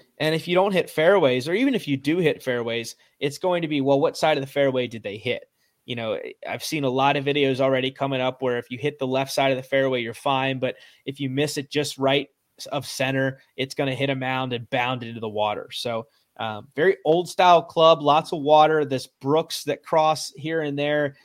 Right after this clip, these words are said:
they create a lot of issues, uh, across a lot of these holes from a driving perspective. So I think you're gonna find a lot of water balls, um, coming into play this week at Brookline.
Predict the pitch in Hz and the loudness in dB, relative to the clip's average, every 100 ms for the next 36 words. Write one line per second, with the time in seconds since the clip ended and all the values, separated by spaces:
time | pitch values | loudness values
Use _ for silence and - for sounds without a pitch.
0 | - 139 139 151 151 156 - - 131 139 | -6 -6 -2 0 2 0 -6 -12 -2 2
1 | 135 143 156 165 - 92 - - 120 123 | 2 2 -2 -4 -4 -8 -10 -12 -8 -8
2 | 92 113 - 135 135 131 131 123 127 127 | -6 -8 -8 -6 -2 -2 -2 -4 -2 -4
3 | 123 139 139 - 131 113 123 131 123 110 | -4 -2 -2 -4 -12 -6 -2 -2 -4 -10
4 | 110 - 110 - 95 - 113 110 _ _ | -16 -10 -10 -10 -14 -12 -10 -10 _ _
5 | _ - 139 170 170 175 - 160 156 123 | _ -6 -6 -4 -2 0 2 2 2 2
6 | 131 143 151 139 151 160 123 117 104 104 | 4 6 6 6 6 6 4 0 -4 -8
7 | - 123 117 110 104 92 - 131 127 123 | -18 -14 -10 -10 -14 _ -6 -4 -4 -6
8 | 123 120 - 123 117 107 - 117 104 107 | -8 -8 -6 -4 -4 -6 -12 -12 -10 -10
9 | 107 107 95 71 | -10 -10 -10 -12